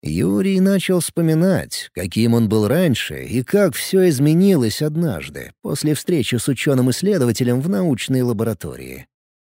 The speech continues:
Боль от проснувшихся воспоминаний волной накрыла командира базы, и он схватился за голову. Искусственная стена психологического блока, построенная в его сознании ради этой миссии, дала трещину.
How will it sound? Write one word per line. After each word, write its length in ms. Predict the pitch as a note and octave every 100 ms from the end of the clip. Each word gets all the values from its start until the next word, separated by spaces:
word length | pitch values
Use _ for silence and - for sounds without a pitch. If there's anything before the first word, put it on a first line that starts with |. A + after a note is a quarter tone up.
| _
Боль 480 | F2+ E2+ C#3 C#3+ C#2 -
от 140 | - -
проснувшихся 680 | B2 - D3 - B2+ -
воспоминаний 800 | B2 A#2 A2+ A2+ C#3 D#3+ F#2+ C#2
волной 640 | F2 C3+ D#3+ E3+ F3+ G2+
накрыла 540 | G#2 A#2+ - C3+ C#3+ C3+
командира 520 | D3 C3+ B2 A#2 A2
базы, 520 | G2 E2+ B1+ C2+ B1 _ _
и 120 | E2
он 300 | A2 C#3+ F3
схватился 640 | D#3+ - E3+ E3 D#3+ - D3
за 220 | A#2+ F#2
голову. 380 | D#2 C2 B1 - _ _ -
Искусственная 920 | D#2+ - - D#3 - - B2 C3 B2+
стена 480 | - A#2 B2 D3 C3
психологического 880 | - B2+ B2 A#2 B2+ - - A#2+
блока, 500 | G#2+ B2 E3+ - B1 -
построенная 680 | G2+ G#2 B2 B2 A#2+ A#2 A2+
в 40 |
его 200 | A2+ B2
сознании 640 | A2+ A2+ G2 C3+ C#3 B2
ради 260 | A2+ B2 A#2
этой 220 | B2 A#2+
миссии, 600 | A#2+ F3+ C#3 - G2 C#2+
дала 500 | C2 F#2+ E3+ E3+ D3+
трещину. 840 | - D#3 D#3+ A2 - - C2 C2